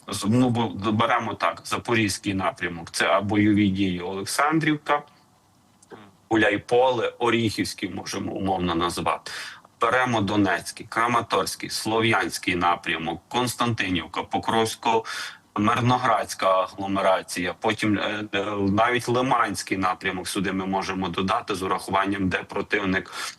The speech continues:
на Лимані намагається наступати, Сіверський, який ми теж можемо умовно перекоротити. Тобто ми відчуваємо, так, бі-,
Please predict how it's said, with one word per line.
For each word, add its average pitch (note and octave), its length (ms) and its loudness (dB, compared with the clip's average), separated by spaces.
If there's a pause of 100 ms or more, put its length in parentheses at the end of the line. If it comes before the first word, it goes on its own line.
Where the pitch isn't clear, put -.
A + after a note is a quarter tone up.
(120)
на G#2+ 120 2
Лимані G#2+ 440 2
намагається F2+ 640 -2
наступати, F2 720 -4
Сіверський, G2 720 2
який F2+ 260 -4
ми F#2 160 0
теж F#2+ 240 -2
можемо F2 440 -6
умовно F#2 480 -2 (460)
перекоротити. F#2 460 -4
Тобто F#2+ 240 -2
ми A#2 140 4
відчуваємо, G#2+ 680 0
так, B2 300 0
бі-, F#2 420 -2